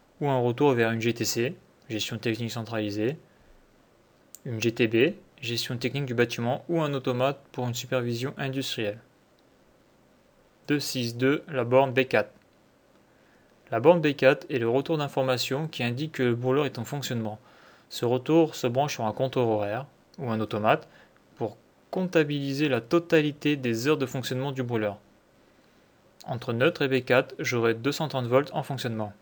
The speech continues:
Deux six trois, la borne B cinq. La borne B cinq est le retour d'information qui indique que le brûleur est en deuxième allure. Ce retour se branche sur un compteur horaire ou un automate pour comptabiliser le nombre d'heures de fonctionnement au débit nominal,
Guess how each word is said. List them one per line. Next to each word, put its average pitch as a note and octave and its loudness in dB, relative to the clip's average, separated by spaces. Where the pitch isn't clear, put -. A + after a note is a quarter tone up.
Deux C#3 0
six - -2
trois, - 6
la A#2+ -2
borne D3 2
B C3 6
cinq. A2 -4
La A#2 0
borne D3+ 4
B C#3+ 4
cinq D3 0
est C#3+ 0
le B2 4
retour C#3 0
d'information B2 -2
qui B2 -4
indique A#2+ -4
que B2 -2
le A2+ 2
brûleur A#2 2
est B2 -2
en G#2+ -4
deuxième A2+ -2
allure. G#2 -6
Ce - -6
retour A#2+ 2
se - -6
branche A#2+ -2
sur A#2 -6
un G#2+ -4
compteur A#2 -6
horaire A2 -2
ou B2+ -4
un A#2 -2
automate A2 -4
pour - -8
comptabiliser C3 0
le B2+ -2
nombre A#2+ 0
d'heures B2+ 4
de B2 0
fonctionnement A#2+ -4
au C3 -4
débit A#2+ -4
nominal, A#2 -4